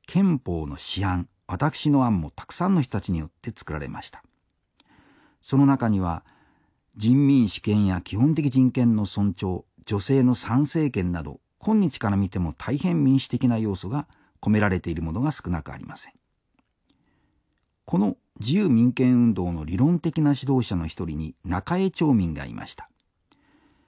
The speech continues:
中江は四国の土佐藩の足軽の子として生まれました。明治の初めに欧米に留学し、特にフランスで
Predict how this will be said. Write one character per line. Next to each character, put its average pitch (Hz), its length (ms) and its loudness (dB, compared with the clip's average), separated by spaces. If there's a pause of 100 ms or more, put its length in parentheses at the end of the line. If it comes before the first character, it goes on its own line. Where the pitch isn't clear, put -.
(140)
中 190 280 0
江 151 100 2
は 131 260 0 (240)
四 - 140 -12
国 165 260 0
の 151 80 2
土 - 160 -8
佐 196 160 -2
藩 131 240 2
の 76 140 -4
足 98 240 -2
軽 170 180 0
の 151 140 2
子 127 80 -6
と 123 140 -2
し - 60 -8
て 117 100 -2
生 107 60 0
ま 95 140 0
れ 90 80 -4
ま 80 140 -6
し - 80 -14
た。 - 120 -20 (840)
明 131 220 6
治 139 100 4
の 139 100 6
初 127 220 0
め 135 120 6
に 131 180 4
欧 123 200 2
米 127 220 4
に 120 120 4
留 110 160 0
学 104 240 -6
し、 95 240 -6 (400)
特 156 200 2
に 110 100 4
フ 101 180 -4
ラ 127 100 6
ン 156 100 4
ス 143 140 -4
で 131 220 -4